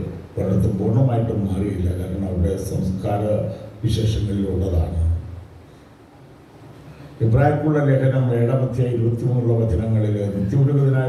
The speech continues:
മിശിഹ രക്ഷയുടെ മധ്യസ്ഥൻ. ആരാണ് നമ്മുടെ രക്ഷയുടെ മധ്യസ്ഥൻ എന്ന് ചോദിച്ചാൽ നിത്യപുരോഹിതനായ മിശിഹ.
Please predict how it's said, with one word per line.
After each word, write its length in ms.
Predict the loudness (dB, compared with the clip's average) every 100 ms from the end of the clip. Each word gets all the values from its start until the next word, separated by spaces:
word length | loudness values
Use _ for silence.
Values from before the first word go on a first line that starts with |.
| 0
മിശിഹ 340 | 0 0 0 0 -2
രക്ഷയുടെ 400 | 0 2 2 0
മധ്യസ്ഥൻ. 480 | -2 -2 -4 -6 -10 -14 -16 -18 -20 -20 -20 -20 -20 -20 -20 -20 -20 -20 -20 -20 -20 -20 -2 2
ആരാണ് 440 | 4 4 4 4 4 2
നമ്മുടെ 260 | 4 2 2
രക്ഷയുടെ 360 | 2 4 4 4 2
മധ്യസ്ഥൻ 460 | 0 0 0 0 2
എന്ന് 120 | 2 2 0
ചോദിച്ചാൽ 500 | 0 -2 -2 -2 -2 -2
നിത്യപുരോഹിതനായ 960 | -2 0 0 2 2 2 2 0 0 0 -2
മിശിഹ. 300 | -2 -2 0